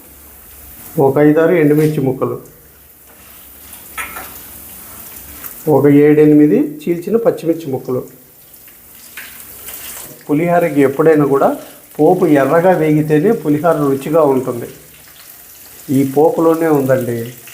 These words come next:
పోపు ఎంత చక్కగా పెట్టుకుంటే పులిహోర అంత రుచిగా ఉంటుంది.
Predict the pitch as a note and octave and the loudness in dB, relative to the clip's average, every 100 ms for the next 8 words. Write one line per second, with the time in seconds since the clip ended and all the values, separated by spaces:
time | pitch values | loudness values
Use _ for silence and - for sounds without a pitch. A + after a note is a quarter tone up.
0 | - - - C#3+ F3 F3 D3 C#3 D#3 - | -20 -20 0 2 4 4 4 2 0 -4
1 | - C#3+ - F3+ F3 F3 D3 D3 C#3 C#3 | -4 -4 -2 0 2 2 2 0 0 0
2 | F#3+ C4 - C#3 D3 D#3 D3+ C#3 C3 D3 | 0 -2 -2 0 0 0 0 0 0 -2
3 | D#3+ D3+ D3+ D#3+ E3+ C3+ A#2+ A#2+ A#2+ | 2 2 0 0 2 0 -2 -8 -8